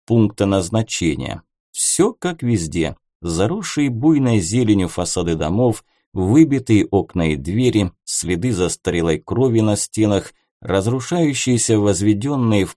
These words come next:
последние годы высотки. Одна из них стояла закопченной от первого до восемнадцатого этажа, выгорела дотла, словно бенгальский огонь.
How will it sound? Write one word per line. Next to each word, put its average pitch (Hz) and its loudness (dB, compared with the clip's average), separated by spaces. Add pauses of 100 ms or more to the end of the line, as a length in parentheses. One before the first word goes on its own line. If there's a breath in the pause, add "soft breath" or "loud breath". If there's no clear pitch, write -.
последние 101 0
годы 95 0
высотки. 98 -2 (320 soft breath)
Одна 90 0
из 76 -2
них 139 -2
стояла 131 -2
закопченной 110 0
от 85 -4
первого 123 0
до 101 2
восемнадцатого 98 0
этажа, 95 -2 (280)
выгорела 147 0
дотла, 113 -2
словно 92 0
бенгальский 101 0
огонь. 104 -2